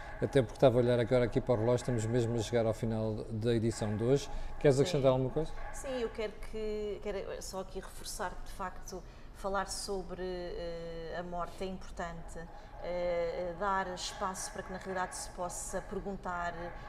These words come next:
Speaker 2: e eles possam, quer a nível das crianças ou adolescentes, possam ter o espaço deles para, de alguma forma, poder de falar consigo, ir de encontro àquilo que são as próprias carências deles e as necessidades.
Speaker 1: Antes de lembrar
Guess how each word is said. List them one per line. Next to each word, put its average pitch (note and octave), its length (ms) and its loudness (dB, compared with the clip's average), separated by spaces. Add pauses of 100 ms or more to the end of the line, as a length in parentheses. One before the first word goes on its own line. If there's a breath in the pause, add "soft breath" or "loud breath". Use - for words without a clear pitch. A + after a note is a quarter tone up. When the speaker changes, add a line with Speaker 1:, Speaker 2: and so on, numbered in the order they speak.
(100 loud breath)
Speaker 2:
e F3+ 80 -2
eles F3+ 220 -2
possam, F3+ 560 -4 (140)
quer F#3 140 0
a F3+ 40 -2
nível F3+ 240 -4
das F3+ 180 -6
crianças F#3 500 -6
ou F3 100 -4
adolescentes, F3+ 640 -6
possam F#3 300 -6
ter G3+ 140 -4
o G#3 40 -4
espaço - 680 -4
deles F#3+ 460 -2 (380 loud breath)
para, G3 280 4 (100)
de F#3 60 -2
alguma F#3+ 240 -2
forma, F#3+ 280 -4
poder F#3+ 260 -4
de F3+ 120 -6
falar F#3 440 -4
consigo, F#3 720 -6
ir F3+ 180 -2
de E3+ 80 -4
encontro F#3 420 -4
àquilo F#3 300 -4 (120)
que F#3+ 220 -2 (180 loud breath)
são F#3+ 200 -4
as F#3 80 -6
próprias F#3+ 380 -4
carências F3+ 560 -6
deles D3+ 500 -6
e - 20 -6
as E3+ 120 -4
necessidades. - 840 -2
Speaker 1:
Antes G3 280 10
de F#3+ 60 8
lembrar C3+ 480 10